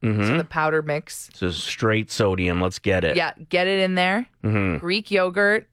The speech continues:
Speaker 2: and a little bit of Worcestershire.
Speaker 1: Sorry, what was that last word?
Speaker 2: You heard me.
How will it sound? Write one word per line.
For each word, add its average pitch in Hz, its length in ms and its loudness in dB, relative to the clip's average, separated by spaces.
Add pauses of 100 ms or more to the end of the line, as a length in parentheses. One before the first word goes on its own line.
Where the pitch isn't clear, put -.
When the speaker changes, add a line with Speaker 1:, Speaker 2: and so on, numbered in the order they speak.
(200)
Speaker 2:
and 180 140 0
a 180 60 2
little 185 180 4
bit 175 140 2
of 165 80 4
Worcestershire. 135 880 -4 (1600)
Speaker 1:
Sorry, 110 260 2
what 120 120 4
was 110 120 2
that 117 320 0
last 110 300 0
word? 170 200 2
Speaker 2:
You 220 160 0
heard 180 160 0
me. 160 140 -8